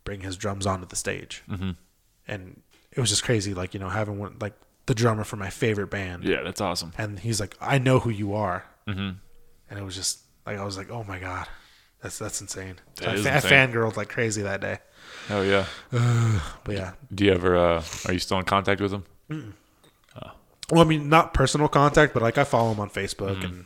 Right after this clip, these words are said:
Speaker 1: you know, Instagram and stuff like that.
Speaker 2: That's so cool.
Speaker 1: And I've, uh, I've, I've commented on some of his pictures before, and he's
Speaker 2: Mm-hmm.
Speaker 1: replied back, which is, you know, it's nice 'cause, you know, he actually replies
Speaker 2: Mm-hmm.
Speaker 1: back to his fans. Um, and I've wanted to see them again ever since,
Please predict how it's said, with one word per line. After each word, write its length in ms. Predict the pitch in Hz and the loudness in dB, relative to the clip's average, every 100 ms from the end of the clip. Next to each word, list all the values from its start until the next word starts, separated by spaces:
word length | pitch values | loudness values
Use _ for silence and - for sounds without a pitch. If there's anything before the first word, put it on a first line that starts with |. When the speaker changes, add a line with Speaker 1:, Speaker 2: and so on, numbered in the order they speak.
| _ | _
Speaker 1:
you 100 | 107 | -10
know, 100 | 98 | -8
Instagram 440 | 92 95 - 101 95 | -6 -8 -8 -8 -10
and 100 | 92 | -8
stuff 180 | - 98 | -6 -6
like 160 | 92 | -8
that. 120 | - 92 | -4 -2
Speaker 2:
That's 140 | 87 | -2
so 120 | 92 | -2
cool. 300 | 85 92 95 - | -2 -2 -4 -6
Speaker 1:
And 120 | 117 | -4
I've, 160 | 117 117 | -2 0
uh, 280 | 110 98 90 | 0 0 -4
I've, 260 | - 127 - | -4 -4 0
I've 160 | 143 - | 0 4
commented 420 | 131 113 - 113 | 2 2 0 0
on 100 | 110 | 0
some 160 | 117 | -2
of 100 | 110 | -2
his 100 | 101 | -2
pictures 340 | - 110 - 98 | -2 -2 -4 -4
before, 320 | 104 - 104 | -4 -2 -2
and 80 | 104 | -2
he's 140 | 107 | -4
Speaker 2:
Mm-hmm. 100 | 98 | -4
Speaker 1:
replied 300 | 92 101 95 | -2 0 0
back, 320 | 104 113 - | 0 -2 -4
which 360 | - 135 127 - | -10 -10 -8 -10
is, 180 | 143 123 - - | -10 -12 -14 -12
you 80 | 135 | -8
know, 80 | 123 | -4
it's 120 | 120 | -2
nice 260 | 135 127 - | 0 0 -2
'cause, 200 | 110 98 | -6 -8
you 240 | 98 107 | -12 -12
know, 100 | 98 | -10
he 220 | 98 98 | -10 -8
actually 460 | 98 95 - 95 90 90 - | -6 -6 -6 -8 -8 -12 -8
replies 380 | 101 107 104 95 | -4 0 0 0
Speaker 2:
Mm-hmm. 60 | 98 | -2
Speaker 1:
back 160 | 95 | -4
to 80 | - | -4
his 120 | 92 | -6
fans. 440 | - 95 95 95 - _ - - - - - - - - _ _ _ | -6 -8 -10 -12 -16 _ -20 -18 -16 -16 -14 -16 -18 -20 _ _ _
Um, 340 | 131 113 95 107 | -6 -6 -6 -12
and 140 | 131 123 | 0 2
I've 100 | 123 | 6
wanted 220 | 131 120 | 6 4
to 60 | 104 | 2
see 120 | 123 | 2
them 160 | 107 101 | 0 -4
again 200 | 101 98 | -4 -4
ever 160 | 95 | -2
since, 580 | 98 - 101 90 - - | -2 -2 -4 -4 -4 -4